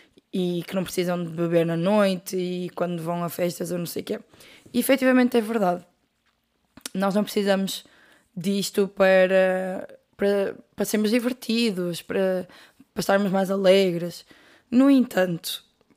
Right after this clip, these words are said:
para quem se costuma inibir um bocadinho mais, para quem é um bocadinho mais reservado, às vezes um copinho ou outro é o fator que ajuda ali para a pessoa despertar, para a pessoa ser mais comunicativa. Por exemplo, eu tenho uma amiga minha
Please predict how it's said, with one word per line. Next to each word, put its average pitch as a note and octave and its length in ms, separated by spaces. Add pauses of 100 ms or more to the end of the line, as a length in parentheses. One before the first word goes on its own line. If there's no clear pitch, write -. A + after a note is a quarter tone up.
para A3 260
quem E3+ 480 (280)
se - 360
costuma - 420
inibir G#3 400
um G3+ 60
bocadinho F#3+ 360
mais, F3+ 300
para F3 140
quem F3+ 180
é - 20
um F#3 60
bocadinho F#3 260
mais F3+ 180
reservado, F3 760 (480)
às A#3 160
vezes C4 160
um C#4 80
copinho G#3 420
ou F#3+ 80
outro F#3 400 (680)
é A3 260
o G#3 180
fator A3+ 480
que A#3 120
ajuda A3+ 560
ali A3+ 460 (360)
para A#3 100
a A3+ 40
pessoa B3+ 200
despertar, A#3+ 600
para A#3 100
a F#3+ 40
pessoa A3 180
ser G#3+ 180
mais G#3 200
comunicativa. G#3 1080 (640)
Por - 80
exemplo, G3 220
eu - 20
tenho B3 160
uma B3 120
amiga A3+ 280
minha E3 340